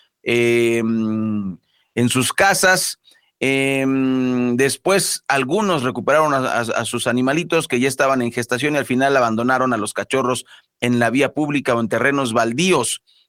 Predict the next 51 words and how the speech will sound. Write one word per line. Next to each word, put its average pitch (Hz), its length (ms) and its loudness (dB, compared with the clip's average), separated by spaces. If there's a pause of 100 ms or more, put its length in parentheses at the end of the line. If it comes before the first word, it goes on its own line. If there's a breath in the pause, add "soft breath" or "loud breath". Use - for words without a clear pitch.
Los 120 200 -4
sitios 175 540 0
detectados 156 840 0
en 127 120 -2
los 123 160 -4
que 147 60 0
hay 147 80 0
mayor 143 200 0
abandono 135 320 2
animal 135 280 0
son 139 120 -2
en 127 80 -2
las 113 140 -2
zonas 135 240 0
rurales 147 440 2 (320 loud breath)
y 127 120 -2
en 147 80 0
los 135 100 -2
límites 143 560 0
con 143 320 0
las 120 260 0
áreas 135 300 0
urbanas. 175 560 2 (340 soft breath)
Y - 60 -6
asimismo, 175 540 0
las 147 140 0
zonas 175 200 0
de 139 80 -4
cultivo 156 320 -4
generalmente 147 460 0
utilizadas 135 420 0
para 127 140 2
abandonar 123 360 -2
perros 143 400 -2 (300)
y 120 120 -2
gatos 143 260 0
bebés 131 320 2
en 123 100 2
su 117 140 -2
mayoría, 135 440 2 (320 loud breath)
pues 127 140 -4
es 127 80 -6
un 156 140 -2
problema 139 400 0
que - 100 -4
empieza 127 340 -2
a 123 40 -4
ser 135 240 0 (280)
un, 127 140 -2
un 139 300 -2
tema 139 340 0